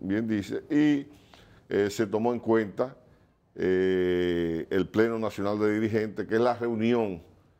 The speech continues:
de los dirigentes, que, eh, de, de la, los compañeros que dirigen el Congreso del partido.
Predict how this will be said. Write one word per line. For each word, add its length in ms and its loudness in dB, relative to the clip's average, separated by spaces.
de 160 2
los 140 0
dirigentes, 920 0
que, 120 -2
eh, 60 4
de, 560 0
de 260 2
la, 380 0
los 460 0
compañeros 640 -2
que 140 0
dirigen 640 0
el 180 -2
Congreso 520 -2
del 120 -2
partido. 540 -8